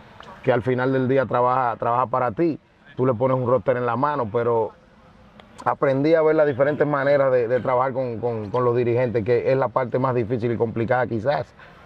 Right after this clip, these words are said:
porque los dirigentes tienen su opinión y, y al final del día tú tienes que dejarlo, como te mencioné, que ellos trabajen y, y, y que pongan su opinión ahí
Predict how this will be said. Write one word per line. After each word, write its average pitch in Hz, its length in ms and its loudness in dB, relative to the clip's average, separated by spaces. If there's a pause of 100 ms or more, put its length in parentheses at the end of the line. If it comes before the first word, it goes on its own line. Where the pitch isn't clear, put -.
(240)
porque 131 400 2 (880)
los 127 180 2
dirigentes 123 340 2
tienen 135 200 -2
su 127 100 0
opinión 135 460 0
y, 123 240 -4 (180)
y 113 320 0
al 120 140 0
final 123 300 -2
del 127 180 -2
día 139 300 0 (320)
tú 131 120 -2
tienes 131 260 -2
que 127 80 0
dejarlo, 127 380 2
como 117 180 0
te 110 80 0
mencioné, 110 420 -2
que 113 120 0
ellos 113 180 0
trabajen 110 540 -2
y, 104 40 -10
y, 101 420 -2
y 101 40 0
que 113 120 -4
pongan 123 320 0
su 110 120 -2
opinión 117 480 -2
ahí 123 280 0